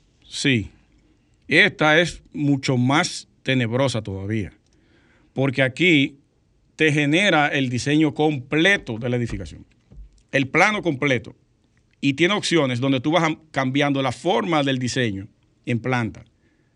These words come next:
Te genera el volumen y también te genera un presupuesto aproximado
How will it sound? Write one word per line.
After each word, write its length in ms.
Te 160
genera 320
el 80
volumen 560
y 120
también 300
te 100
genera 440
un 200
presupuesto 800
aproximado 840